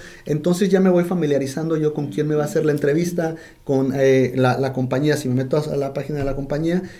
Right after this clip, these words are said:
¿qué tipo de cultura tienen? ¿No son una co-, una compañía que se preocupa por los empleados o solamente les preocupa mandar gente a trabajar? So, son, eh, esos son, yo creo que el, lo más que nada es hacerte amigo de tu reclutador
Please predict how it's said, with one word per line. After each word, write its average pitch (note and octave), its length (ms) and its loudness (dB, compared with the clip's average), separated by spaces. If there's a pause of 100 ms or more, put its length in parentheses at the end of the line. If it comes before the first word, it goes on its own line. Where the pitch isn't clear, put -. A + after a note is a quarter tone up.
(160)
¿qué E3 140 -4
tipo F#3+ 320 4
de C#3+ 100 6
cultura C#3+ 500 2
tienen? C3 340 0
¿No C3 140 0
son D3 180 0
una D3+ 200 0
co-, C#3+ 120 -4
una C#3 280 -4
compañía C3 340 -2
que B2+ 80 -8
se A#2 100 -8
preocupa F3+ 400 -2
por F3 120 -4
los D#3 140 -2
empleados F#3+ 420 0 (340)
o B2+ 60 -6
solamente B2+ 460 -2
les A#2 100 -4
preocupa A#2+ 360 -6
mandar A2+ 460 -2
gente A#2+ 260 -4
a A2+ 40 -6
trabajar? A#2 460 -4 (300)
So, D#3+ 160 4
son, G#3 340 6
eh, D#3 280 8
esos F#3 240 4
son, F3+ 420 0
yo D3 140 0
creo D#3 160 -2
que D#3 120 0
el, C3+ 440 -2
lo D3 80 0
más F#3 200 2
que G3 100 0
nada F#3 260 4
es F3+ 160 2
hacerte D3 340 0
amigo C#3+ 240 -2
de C3+ 80 2
tu - 100 -8
reclutador G3 580 2